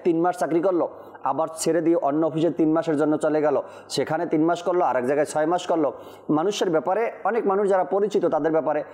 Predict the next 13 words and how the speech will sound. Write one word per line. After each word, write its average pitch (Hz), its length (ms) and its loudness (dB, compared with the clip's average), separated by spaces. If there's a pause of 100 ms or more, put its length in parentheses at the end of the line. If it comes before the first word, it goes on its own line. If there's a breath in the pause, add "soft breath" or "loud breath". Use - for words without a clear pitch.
(280 loud breath)
একে 170 200 2
তো 170 240 0
নেওয়া 156 260 2
ঠিক 165 220 -2
হবে 147 200 0
না, 123 160 0 (320)
স্থায়িত্ব 160 400 -2
নেই, 165 160 4
সে 139 220 0 (420)
কোথাও 170 300 0
গিয়ে 175 160 2
টিকে 180 300 0
না, 139 180 0